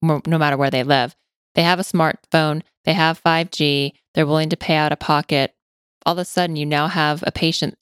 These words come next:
anywhere in the world who's completely bypassing a quote-unquote healthcare system.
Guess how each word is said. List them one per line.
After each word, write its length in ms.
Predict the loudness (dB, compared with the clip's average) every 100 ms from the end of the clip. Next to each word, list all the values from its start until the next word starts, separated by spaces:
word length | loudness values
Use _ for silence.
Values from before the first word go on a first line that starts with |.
| -2
anywhere 340 | 0 2 0
in 100 | 0
the 80 | -2
world 400 | 0 2 2 -2 -4
who's 140 | -4
completely 420 | -2 0 0 0
bypassing 880 | 2 2 0 0 -2 0 -2 -2 -2
a 80 | -4
quote-unquote 520 | 0 0 0 -2 -2
healthcare 580 | 0 -2 -2 -2 -2 -2
system. 680 | -2 -2 -2 -4 -6 -6 -10